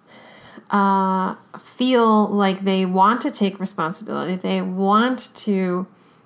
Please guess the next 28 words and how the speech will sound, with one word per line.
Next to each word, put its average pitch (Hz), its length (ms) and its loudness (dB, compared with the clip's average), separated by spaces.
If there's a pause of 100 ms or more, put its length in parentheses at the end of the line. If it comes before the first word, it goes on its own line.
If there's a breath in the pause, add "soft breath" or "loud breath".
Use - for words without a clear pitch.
(240 soft breath)
show 190 240 0
up 170 180 -4
differently, 196 580 -2
then 208 540 2 (500)
sometimes 208 720 0
those 190 200 -2
dynamics 165 640 -8
can 185 400 -6
shift - 360 -8
into 185 520 -8 (520 soft breath)
more 196 140 2
of 185 100 -6
a - 20 -6
healing 175 320 -6
dynamic. 208 440 -8
Because 220 260 -2
here's 277 220 -2
the 208 80 -4
good 160 180 -4
news. 185 240 -8
With 208 180 2
the 202 120 2
right 226 260 -2
skills 208 640 0
and 185 240 -6
values 190 760 2 (420 loud breath)
and 190 120 -2
intention, 196 880 0